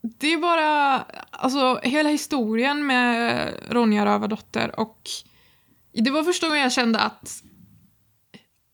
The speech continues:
"Aha, okej, n-, nu, liksom, det här var jättekul för mig." Jag vet inte, det var bara, när vi började med det och vi bestämde att det skulle vara poddens namn så ville jag veta vart det kom ifrån.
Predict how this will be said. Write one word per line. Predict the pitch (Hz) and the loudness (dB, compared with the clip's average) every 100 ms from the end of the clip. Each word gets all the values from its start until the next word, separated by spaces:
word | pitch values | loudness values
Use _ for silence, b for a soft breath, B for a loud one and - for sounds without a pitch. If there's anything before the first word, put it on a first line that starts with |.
| _ - | _ -2
"Aha, | 277 262 | 0 0
okej, | 220 247 233 - - _ - - _ | 0 -2 -2 -6 -20 _ -20 -20 _
n-, | 240 - | -4 -2
nu, | 240 294 330 208 196 - | -2 0 0 0 -2 -2
liksom, | 226 - 220 | 0 0 2
det | 226 | 2
här | 262 247 | 2 2
var | 247 | 2
jättekul | 247 - 226 254 226 | 2 0 0 2 2
för | 226 | 2
mig." | 220 214 208 - B B B B B B - - - - | 2 4 2 0 B B B B B B -20 -20 -14 -4
Jag | 302 | -2
vet | 320 349 | 0 0
inte, | 311 240 | 0 0
det | 247 | 0
var | 302 | 0
bara, | 320 302 277 254 - - 57 55 - | 0 0 0 0 -2 -8 -20 -20 -8
när | 262 | -4
vi | 269 262 | -4 -2
började | 320 269 311 320 | 0 0 0 0
med | 254 | 2
det | 220 214 | 2 2
och | 202 226 220 226 | 0 0 0 0
vi | |
bestämde | 226 - - 233 220 214 | 0 -2 -4 0 2 2
att | 202 | 0
det | 220 | -2
skulle | 226 214 | -2 -2
vara | 208 208 214 214 | 0 0 0 -2
poddens | - 233 202 214 220 | -4 -4 0 -2 0
namn | 220 214 | 0 0
så | 214 | 0
ville | 214 233 214 | 0 2 2
jag | 247 240 | 2 2
veta | - 240 | -2 -6
vart | 214 - | -8 -8
det | |
kom | 220 208 208 | 0 0 0
ifrån. | 214 269 233 240 | -2 -2 -2 -4